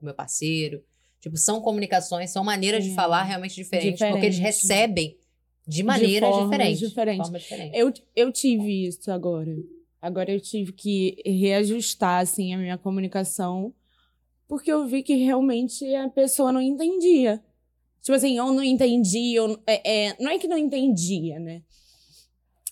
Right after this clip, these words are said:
Speaker 2: É aquilo, o, o meu pai, ele fala muito isso. É, você, não é que a pessoa não entende, você não soube se expressar. Tipo, quando você tá falando com alguém, sabe? E você tá no,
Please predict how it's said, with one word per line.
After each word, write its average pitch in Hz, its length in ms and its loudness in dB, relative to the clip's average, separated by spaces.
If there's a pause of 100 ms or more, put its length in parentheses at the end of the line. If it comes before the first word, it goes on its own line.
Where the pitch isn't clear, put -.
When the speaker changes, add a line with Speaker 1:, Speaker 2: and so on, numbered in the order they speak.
(160)
Speaker 2:
É 220 120 2
aquilo, 196 640 -2
o, 196 120 -6
o 196 200 -2
meu 185 300 -2
pai, 202 320 -2
ele 190 160 -2
fala 190 220 -4
muito 196 340 -4
isso. 160 540 -2 (200)
É, - 140 -8 (340)
você, 233 720 2 (640)
não 226 140 0
é 277 100 0
que 302 120 0
a 277 40 2
pessoa 269 280 0
não 247 100 0
entende, 180 680 -2
você 180 280 -2
não 208 160 0
soube 202 320 -4
se - 140 -4
expressar. 196 760 -4 (1600)
Tipo, - 380 -4
quando 202 200 -4
você 226 100 -6
tá 220 160 0
falando 185 520 0
com 180 100 -2
alguém, 185 340 0
sabe? 170 640 -2
E 180 60 -6
você - 140 -8
tá 190 120 -4
no, 196 200 -6